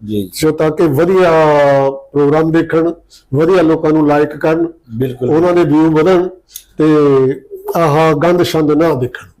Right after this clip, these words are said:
Speaker 1: ਪਿਆ-, ਮੈਂ ਤਾਂ ਇੱਕ ਗੱਲ ਨੋਟ ਕਰਦਾ ਜੀ, ਕੱਲ੍ਹ ਇੱਕ ਸਾਡੇ ਕਲਾਕਾਰ ਹੈ ਸਰਵਣ ਫਰਜੀ,
Speaker 2: ਅੱਛਾ ਜੀ।
Speaker 1: ਉਹਨਾਂ ਦਾ ਇੱਕ ਗਾਣਾ ਉਹਨਾਂ ਨੇ ਕੱਢਿਆ, ਹਰ ਬੰਦਾ ਲਗਾਓ ਪੰਜ ਰੁੱਖ।
Speaker 2: ਹਾਂ, ਹਾਂ, ਹਾਂ, ਅੱਛਾ, ਹਾਂ, ਹਾਂ।
Speaker 1: ਤੇ ਪਹਿਲਾਂ ਪਿਛਲੀ ਵਾਰੀ ਕੱਢਿਆ ਸੀ ਲਗਾਓ ਇੱਕ ਰੁੱਖ,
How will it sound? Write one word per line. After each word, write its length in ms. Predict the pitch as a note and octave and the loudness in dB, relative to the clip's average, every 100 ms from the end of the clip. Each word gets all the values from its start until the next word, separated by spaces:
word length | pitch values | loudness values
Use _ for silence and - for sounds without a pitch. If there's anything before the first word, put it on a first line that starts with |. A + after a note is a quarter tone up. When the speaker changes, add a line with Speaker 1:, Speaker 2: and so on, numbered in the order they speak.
| _ - | _ -6
Speaker 1:
ਪਿਆ-, 260 | C3+ C#3+ | -4 -4
ਮੈਂ 160 | C#3+ D3 | -4 -4
ਤਾਂ 140 | D3+ | -2
ਇੱਕ 200 | D#3 D3+ | -4 -4
ਗੱਲ 160 | D3+ D3 | -2 -2
ਨੋਟ 220 | C#3 C#3 | -4 -4
ਕਰਦਾ 260 | C3+ B2 B2+ | -4 -2 -2
ਜੀ, 280 | C3+ C#3+ C3 _ _ _ _ | -4 -6 -10 _ _ _ _
ਕੱਲ੍ਹ 260 | - C#3+ D#3+ | -2 -2 0
ਇੱਕ 100 | D#3 D#3 D3 C#3+ - - - _ _ _ _ | -2 0 2 0 -4 -12 -20 _ _ _ _
ਸਾਡੇ 320 | A2+ - C#3 D3 | -6 -4 -2 -2
ਕਲਾਕਾਰ 520 | D3 C#3 C3 C#3 C3+ | -2 -2 0 0 2
ਹੈ 160 | C3 | 0
ਸਰਵਣ 360 | B2 C3 B2+ C3 | -2 -4 -4 -4
ਫਰਜੀ, 480 | B2 A#2+ A#2 B2 B2 - - | -6 -6 -6 -6 -8 -20 -10
Speaker 2:
ਅੱਛਾ 260 | C3+ - D#3+ | -8 -2 -2
ਜੀ। 200 | B2+ A2 - _ - | -2 -6 -14 _ -8
Speaker 1:
ਉਹਨਾਂ 200 | E3 E3 | -4 -2
ਦਾ 80 | D#3+ D3+ D3 - | 2 2 0 -2
ਇੱਕ 200 | D3 C#3+ | -10 -6
ਗਾਣਾ 600 | C3 B2+ C#3 C#3+ C3+ B2+ - - | -2 -2 0 0 -2 -4 -12 -8
ਉਹਨਾਂ 140 | D3 | -4
ਨੇ 80 | D3+ | -4
ਕੱਢਿਆ, 600 | D3 C3+ D3 C#3 C3+ - | -4 -2 0 2 0 -4
ਹਰ 280 | - D#3 F3 | -6 -2 -2
ਬੰਦਾ 320 | D#3+ D3 D3 | -2 -2 -2
ਲਗਾਓ 440 | D3 C3+ C3 C3 B2+ | -2 -2 -2 -2 -4
ਪੰਜ 200 | B2 A#2+ | -6 -6
ਰੁੱਖ। 200 | A2 - - _ _ _ _ - C#3+ | -8 -12 -20 _ _ _ _ -8 -4
Speaker 2:
ਹਾਂ, 140 | C#3 | -2
ਹਾਂ, 180 | G2+ A#2 | -4 -6
ਹਾਂ, 200 | A#2+ B2+ | -4 -6
ਅੱਛਾ, 220 | B2+ D3 | -4 -4
ਹਾਂ, 160 | C3+ C3+ | -2 -2
ਹਾਂ। 160 | B2+ | -2
Speaker 1:
ਤੇ 80 | C3+ | -2
ਪਹਿਲਾਂ 320 | B2+ D3+ F3 | 0 0 0
ਪਿਛਲੀ 360 | F3 D3+ C3 E3+ | -2 -4 -4 -2
ਵਾਰੀ 240 | E3+ E3 | 0 0
ਕੱਢਿਆ 200 | E3 F3 | 0 -2
ਸੀ 160 | D3+ F3 | -2 -2
ਲਗਾਓ 400 | D#3 D3 D3 D3 | 0 2 2 0
ਇੱਕ 160 | D3 | -2
ਰੁੱਖ, 280 | E3 E3 E3 | -4 -4 -4